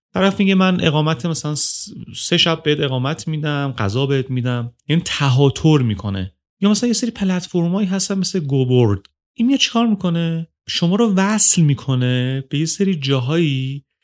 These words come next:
که اینا داوطلبانه با آدمایی که در واقع می‌خوان هزینهٔ کمتری بکنن یا اصلاً هزینه نمی‌خوان بکنن، میگه اینا اقامت می‌ده، به اینا در واقع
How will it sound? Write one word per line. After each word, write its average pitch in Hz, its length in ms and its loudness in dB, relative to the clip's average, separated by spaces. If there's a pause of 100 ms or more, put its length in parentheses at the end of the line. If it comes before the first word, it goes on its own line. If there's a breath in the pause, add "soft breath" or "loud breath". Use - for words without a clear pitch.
(120)
که - 120 -2
اینا 160 160 2
داوطلبانه 143 1700 2 (360)
با 143 80 0
آدمایی 143 500 2
که 117 480 0 (260)
در 135 140 -4
واقع 131 160 0
می‌خوان 151 220 -2
هزینهٔ 139 340 0
کمتری 151 440 -6
بکنن 127 360 -4
یا 120 60 -4
اصلاً 165 200 -4
هزینه 143 300 2
نمی‌خوان 113 340 0
بکنن، 98 360 -10 (240)
میگه 160 160 2
اینا 208 200 4
اقامت 170 600 0
می‌ده، 151 400 -2
به 135 120 -4
اینا 131 400 -2 (160)
در 131 160 4
واقع 123 800 0